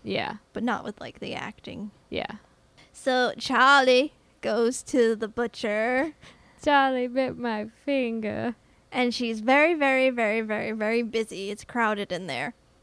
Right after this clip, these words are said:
Speaker 2: So he helps her in the grossest montage
Speaker 1: Montage
Speaker 2: ever.
Speaker 1: ever, <laughs> yeah.
Speaker 2: <laughs>
Speaker 1: Let's just throw meat everywhere.
Speaker 2: Well, I first noticed when she gives him haggis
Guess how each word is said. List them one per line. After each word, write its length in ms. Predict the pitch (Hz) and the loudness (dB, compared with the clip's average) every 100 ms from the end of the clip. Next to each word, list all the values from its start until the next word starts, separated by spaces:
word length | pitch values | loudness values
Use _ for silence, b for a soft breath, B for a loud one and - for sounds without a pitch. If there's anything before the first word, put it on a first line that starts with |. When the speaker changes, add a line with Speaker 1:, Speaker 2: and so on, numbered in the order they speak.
| _ | _
Speaker 2:
So 160 | - 247 | -4 -2
he 160 | 285 | 0
helps 360 | 330 480 - - | 0 -2 -4 -8
her 280 | - 175 240 b b b b | -8 -10 -14 b b b b
in 180 | 254 254 | -4 -2
the 120 | 233 | -4
grossest 720 | 214 247 254 - 294 285 - - _ _ _ | 2 2 2 0 -2 -2 -6 -18 _ _ _
montage 280 | 269 240 247 | -2 0 0
Speaker 1:
Montage 380 | 262 240 233 226 - | 4 4 4 2 2
Speaker 2:
ever. 500 | 240 214 214 180 226 | 4 4 4 10 12
Speaker 1:
ever, 60 | |
<laughs> 20 | 269 | 12
yeah. 480 | 269 220 208 214 349 - - _ | 12 10 10 6 0 -10 -14 _
Speaker 2:
<laughs> 360 | _ _ _ | _ _ _
Speaker 1:
Let's 180 | 294 285 | -4 -4
just 160 | 254 - | -6 -8
throw 360 | - 220 220 | -4 2 2
meat 340 | 196 185 180 - | 2 0 -2 -2
everywhere. 580 | 175 180 160 180 220 170 - | 0 0 0 2 2 0 4
Speaker 2:
Well, 80 | 370 | 6
I 120 | 392 | 6
first 300 | - 392 494 | 4 0 0
noticed 440 | 381 311 294 277 - | 2 4 4 2 0
when 120 | 269 | -2
she 100 | 262 | -2
gives 240 | 233 285 | -2 0
him 80 | 247 | 0
haggis 840 | 247 233 254 320 247 208 190 - | -2 0 2 2 0 -4 -4 -8